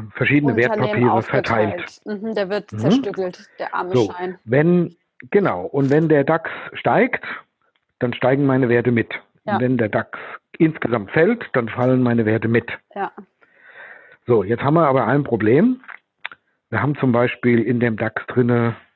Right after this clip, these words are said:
Speaker 1: äh, eine Lufthansa, die jetzt
Speaker 2: Nicht
Speaker 1: nur
Speaker 2: mehr
Speaker 1: Miese
Speaker 2: drin
Speaker 1: macht.
Speaker 2: ist.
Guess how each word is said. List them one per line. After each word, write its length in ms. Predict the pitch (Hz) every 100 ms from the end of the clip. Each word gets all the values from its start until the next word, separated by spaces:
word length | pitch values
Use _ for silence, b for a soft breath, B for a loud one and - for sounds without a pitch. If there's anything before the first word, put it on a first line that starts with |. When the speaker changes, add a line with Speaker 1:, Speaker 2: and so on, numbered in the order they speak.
| _ - -
Speaker 1:
äh, 60 |
eine 280 | 107 92 110
Lufthansa, 520 | 123 135 143 160 170
die 120 | 139
jetzt 280 | 107 - - - - _
Speaker 2:
Nicht 300 | 214 117 110
Speaker 1:
nur 0 |
Speaker 2:
mehr 100 | 110
Speaker 1:
Miese 80 | 143
Speaker 2:
drin 140 | 165
Speaker 1:
macht. 220 | 196 -
Speaker 2:
ist. 240 | - -